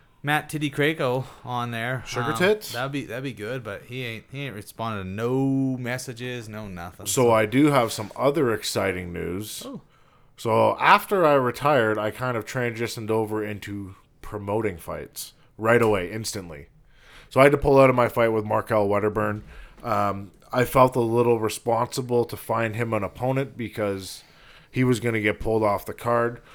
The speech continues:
Speaker 2: So I called up my buddy Cody Cron. And, uh, these two have a giant beef
Speaker 1: Yeah, they
Speaker 2: going.
Speaker 1: hate each
Speaker 2: They
Speaker 1: other.
Speaker 2: hate each other for the last
Speaker 1: It's been over a
Speaker 2: probably
Speaker 1: year. It's been a
Speaker 2: over a
Speaker 1: couple
Speaker 2: year,
Speaker 1: years.
Speaker 2: yeah. So Dakota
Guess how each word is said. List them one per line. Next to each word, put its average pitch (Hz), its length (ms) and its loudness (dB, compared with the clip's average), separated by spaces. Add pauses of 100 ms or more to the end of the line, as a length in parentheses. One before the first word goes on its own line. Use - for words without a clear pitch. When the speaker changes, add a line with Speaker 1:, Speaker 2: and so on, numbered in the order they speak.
(120)
Speaker 2:
So - 180 0
I 113 80 6
called 151 300 2
up 151 140 4
my 117 160 2
buddy 117 360 2
Cody 139 440 2
Cron. 98 460 -4 (1120)
And, 104 440 0
uh, 104 380 4
these 143 240 4
two 156 180 0
have 113 200 4
a 101 80 0
giant 104 640 -2
beef 98 520 -6
Speaker 1:
Yeah, 101 120 -10
they 92 100 -4
Speaker 2:
going. 110 220 0
Speaker 1:
hate 92 120 -4
each 90 160 -12
Speaker 2:
They 113 140 2
Speaker 1:
other. 98 80 -2
Speaker 2:
hate 104 180 0
each 104 180 -6
other 95 260 -2
for 95 460 -4 (540)
the 98 120 0
last 95 580 -2 (280)
Speaker 1:
It's 113 120 -12
been 127 120 -6
over 120 100 -6
a 110 40 -8
Speaker 2:
probably 107 300 0
Speaker 1:
year. 107 60 2
It's - 20 -4
been 131 60 0
a 123 40 2
Speaker 2:
over 113 220 0
a - 40 2
Speaker 1:
couple 98 120 -2
Speaker 2:
year, 104 160 4
Speaker 1:
years. 95 80 0
Speaker 2:
yeah. 95 220 0 (500)
So 120 640 6
Dakota 190 560 6